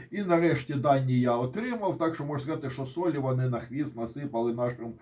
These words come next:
Су двадцять четвертим. Отакі от, в принципі, хороші новини. А решту ви самі можете подивитися на наса, а я буду шукати нові теми, нові джерела, нові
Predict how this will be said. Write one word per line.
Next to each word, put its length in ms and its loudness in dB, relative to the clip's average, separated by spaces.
Су 200 2
двадцять 460 0
четвертим. 560 -2
Отакі 440 0
от, 260 0
в 20 -20
принципі, 500 -4
хороші 500 -2
новини. 520 -2
А 120 4
решту 320 0
ви 80 0
самі 240 -2
можете 420 0
подивитися 720 0
на 160 0
наса, 460 0
а 80 0
я 160 4
буду 220 -2
шукати 580 -2
нові 260 2
теми, 340 0
нові 340 2
джерела, 500 2
нові 460 4